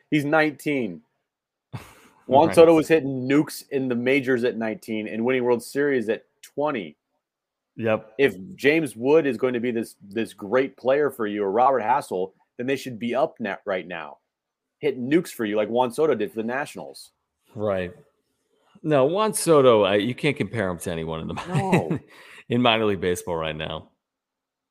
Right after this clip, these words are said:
Speaker 1: Uh-oh.
Speaker 2: You just can't. You just can't.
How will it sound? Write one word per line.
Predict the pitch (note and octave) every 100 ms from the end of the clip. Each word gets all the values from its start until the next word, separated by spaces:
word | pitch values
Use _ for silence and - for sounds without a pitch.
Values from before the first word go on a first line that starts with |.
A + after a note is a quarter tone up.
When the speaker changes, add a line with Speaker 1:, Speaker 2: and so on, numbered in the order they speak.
| _ _ _ _ _ _ _ _ _ -
Speaker 1:
Uh-oh. | - A2
Speaker 2:
You |
just | G#2 G#2+ -
can't. | F#2+ D#2 - _ _ _ -
You | G2+
just | F#2+ G2
can't. | - F#2 D#2+